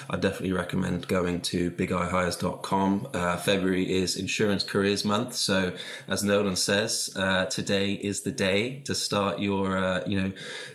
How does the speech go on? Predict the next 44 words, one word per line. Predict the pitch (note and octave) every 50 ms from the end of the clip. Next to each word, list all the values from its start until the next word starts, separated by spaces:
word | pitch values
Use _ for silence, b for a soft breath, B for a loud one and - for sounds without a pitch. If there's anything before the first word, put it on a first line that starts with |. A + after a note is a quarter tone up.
| B G2+
uh, | G2 F2+
strategies | F2 - - G#2 G2 - - - G#2 G2+ F#2 -
for | - G2
hiring | F#2 G2 F#2+ G2 F#2+ F#2+ G2 F#2+ F#2+ F#2+ G2 -
and | - F2+ F2+ F2+
perpetuation. | - - - - G2 G2 - - F#2+ F#2 F#2 F#2 - - G#2 G#2 A#2 B2 - - -
Um, | F#2 F#2 F2+ F#2 F#2 F#2 F#2+ F#2+ F#2
but | F#2 G#2 G#2 G2 - B B B B B B
we're | B2 B2+
almost | C3 C3+ C#3+ C3+ C3 C3+
out | A#2+ F2+
of | G2+ -
time. | - - G#2+ G#2 G#2 A#2 C#3+ C#3 -
But | - A#2
I | A#2
wanted | B2 C3 C3 B2+
to | - G2
ask | G#2+ A2 G#2+ -
each | A#2 A2+ - -
of | G#2+ F#2+
you | G2 G2+ G2+ G2+ G2
one | - F#2+ F#2+ G2+ G#2+ G#2+
last | A2 G#2+ G#2 G2+ F#2+ - -
question, | - F#2+ F2 - - G2 F#2+ G2+ A2 A2+ - -
which | - G#2 F#2+ - - G#2
is, | G2+ G2+ F#2 - - - - -
you | G#2 G2
know, | F#2
what | F#2 G#2 B2+ - -
one | G#2 F#2+ G#2 A#2+ B2+ B2+ B2 B2
piece | C3 - C3 G#2+ F2 - - - -
of | F2+ - -
H | G2+ G#2+ G2+ - -
R | E2+ G2+ G2+
advice | F2+ F2+ F#2+ F#2 F2 F2+ - - - - - -
would | - G#2+ F#2
you | G2 F#2+
give | - G2+ G2
to | - - G#2
someone | - - G2+ F#2+ F#2+ F#2 F2+
hiring | E2+ F#2+ F#2+ F#2+ F#2+ F#2 F#2 F#2 F#2
in | F2+ F2+
twenty | F2 - - F#2 F#2 - G#2+
twenty-four? | - - G2+ F#2+ - - F#2+ - - F#2 F2 - - -